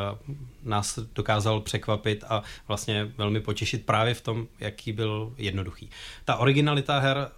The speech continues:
se asi rychle pozná, eh, když zkušený hráč, eh, jako je Petr Hučík, přijde, eh, do nějaké místnosti, tak vidí, jestli je to sestavené z komponentů, obsaných nápadů,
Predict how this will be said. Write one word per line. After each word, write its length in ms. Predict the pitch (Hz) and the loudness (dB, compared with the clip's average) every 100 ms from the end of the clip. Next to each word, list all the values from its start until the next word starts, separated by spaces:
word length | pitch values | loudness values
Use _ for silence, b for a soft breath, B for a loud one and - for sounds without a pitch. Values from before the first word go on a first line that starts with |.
| - | -6
se 160 | - | -4
asi 260 | 123 - 147 | -2 0 2
rychle 240 | 135 156 | 2 0
pozná, 420 | 147 117 95 87 - | 2 2 0 -2 -8
eh, 160 | 127 104 | -6 -4
když 260 | 104 107 | -2 -4
zkušený 460 | - - - 120 117 | -4 -4 0 2 2
hráč, 520 | 107 98 107 - - - - - 107 101 107 113 | 4 2 0 -4 -10 -12 -16 -8 -4 -4 -6 -8
eh, 40 | |
jako 360 | 101 - 104 101 B B B | -8 -6 -6 -6 B B B
je 220 | 104 98 - | -2 -2 -2
Petr 240 | 107 104 | -2 0
Hučík, 320 | 101 - 104 | -2 -2 -6
přijde, 340 | - 107 104 104 B B B - | -4 -2 0 -2 B B B -4
eh, 80 | |
do 80 | 107 | 0
nějaké 300 | 107 104 110 | 2 2 2
místnosti, 500 | 104 98 110 - - | 0 0 -2 -2 -4
tak 200 | 110 110 | -2 0
vidí, 220 | 117 107 | 2 4
jestli 240 | 107 - 110 | 2 2 0
je 60 | |
to 240 | 104 110 101 | 2 0 0
sestavené 560 | - 113 - 113 113 | 0 2 4 4 4
z 40 | 107 | 2
komponentů, 580 | - 104 110 107 104 110 | 2 2 2 2 2 -2
obsaných 460 | 104 - 110 107 | 0 2 2 4
nápadů, 480 | 107 98 107 104 101 | 2 2 2 0 -2